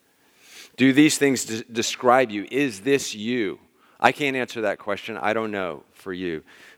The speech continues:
But does this describe you? Are you by this description a Christian? Are you by these words in Christ?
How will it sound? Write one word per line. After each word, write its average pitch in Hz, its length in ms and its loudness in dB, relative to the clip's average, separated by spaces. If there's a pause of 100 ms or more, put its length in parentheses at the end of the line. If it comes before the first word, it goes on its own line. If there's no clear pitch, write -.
But 110 180 2
does 139 320 6
this 139 240 -4
describe 123 560 2
you? 117 200 -2
Are 135 200 4
you 139 160 0
by 123 260 4
this 123 240 -6
description 113 640 -8 (180)
a 110 120 0
Christian? 107 500 -4
Are 127 180 4
you 139 220 2
by 117 320 6 (160)
these 120 340 -4
words 110 760 -2 (340)
in 120 240 2
Christ? - 760 2